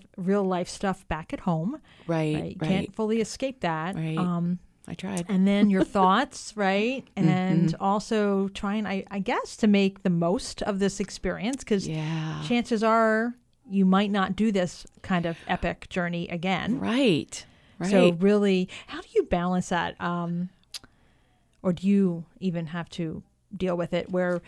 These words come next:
Speaker 1: you have this great opportunity right in
Speaker 2: Mm-hmm.
Speaker 1: front of you,
Speaker 2: Mm-hmm.
Speaker 1: this beautiful moment in your life to travel around, talk to people, and write about it, and then also reflect back in?
Speaker 2: Yeah.
Speaker 1: Prioritizing, 'cause I think I read a blog, I'm looking at my notes, uh,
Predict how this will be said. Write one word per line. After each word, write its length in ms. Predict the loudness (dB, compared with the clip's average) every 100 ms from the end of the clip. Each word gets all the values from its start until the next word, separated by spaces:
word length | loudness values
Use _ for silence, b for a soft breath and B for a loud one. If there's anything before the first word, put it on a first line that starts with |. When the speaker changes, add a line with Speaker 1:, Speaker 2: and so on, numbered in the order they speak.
| B B B
Speaker 1:
you 140 | 0 2
have 240 | 2 2
this 200 | 0 -2
great 440 | -6 -2 0 0
opportunity 760 | 0 0 -2 -4 0 0 0 0
right 180 | 2 4
in 60 |
Speaker 2:
Mm-hmm. 120 | 4 4
Speaker 1:
front 240 | 0 -4
of 100 | -6
you, 160 | -6 -4
Speaker 2:
Mm-hmm. 120 | 0
Speaker 1:
this 180 | 0 0
beautiful 560 | -2 0 2 2 0 -4
moment 340 | -4 -6 -6
in 100 | -2
your 120 | -2
life 380 | -2 -2 -2 -4
to 160 | -4 -4
travel 420 | -4 -4 -2 -2
around, 380 | 0 -2 -4 -6
talk 200 | -6 -10
to 60 | -10
people, 380 | -12 -8 -8 -8
and 340 | -8 -8 -6
write 180 | -2 0
about 260 | 0 -2 -4
it, 80 | -4
and 160 | -2 -2
then 120 | -4
also 380 | -6 -10 -14 -12
reflect 360 | -10 -8 -8 -8
back 220 | -10 -4
in? 160 | -2 -2 B B B
Speaker 2:
Yeah. 80 | -12 -12 B -20 _ _ _ _ _
Speaker 1:
Prioritizing, 680 | 2 4 4 2 0 -2 -2
'cause 80 | -4
I 80 | -4
think 240 | -4 -2 0
I 80 | 4
read 180 | 4 2
a 40 |
blog, 720 | 0 0 2 2 2 0 -4 -4
I'm 160 | -2
looking 240 | -2 2 2
at 140 | 2
my 180 | -2 -2
notes, 480 | 0 2 0 -2 -6
uh, 140 | -8